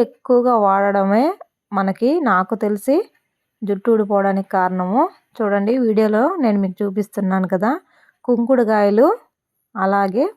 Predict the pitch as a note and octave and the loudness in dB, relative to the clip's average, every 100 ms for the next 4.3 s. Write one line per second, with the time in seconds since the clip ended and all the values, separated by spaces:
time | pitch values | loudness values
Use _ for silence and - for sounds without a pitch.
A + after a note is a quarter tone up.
0 | A3+ G#3 G#3 A3 A3 G3 F#3 F#3 F3 F3+ | 0 0 2 2 2 0 0 -4 -2 -4
1 | E3+ B3+ G#4 _ _ _ _ _ _ - | 0 0 -2 _ _ _ _ _ _ -8
2 | G#3 A#3+ A#3 A#3+ A#3+ F4+ - A#3+ G3+ G#3 | -4 -2 0 2 4 2 -2 -4 -2 0
3 | A3+ G#3+ G3+ G#3 G#3 F#3+ F#3 G3+ G3+ F3+ | -2 -2 -4 -6 -4 -4 -2 0 -2 -2
4 | F#3 F3+ | -2 0